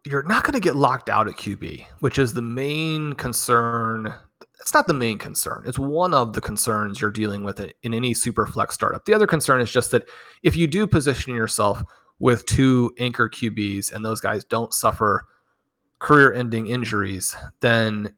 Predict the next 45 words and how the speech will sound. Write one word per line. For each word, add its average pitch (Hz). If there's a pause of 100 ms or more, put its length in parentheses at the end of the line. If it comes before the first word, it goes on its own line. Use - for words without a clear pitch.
you 135
can 123
say, 117
"Well, 110
now 151
I 139
can 123
just 113
do 117
whatever 104
I 107
want 107
for 104
a 98
long 117
period 104
of 104
time. 107 (120)
I 117
can 113
be 104
patient 117
as 107
I 98
build." 127 (680)
And 170 (220)
that's 190
been 175
one 147
of 135
the 127
narratives 123
that -
people 120 (200)
are 117 (160)
spinning 135
and 113
one 123
of 120
the 117
strategies 113
people 110
are 104
arguing 120
for. 101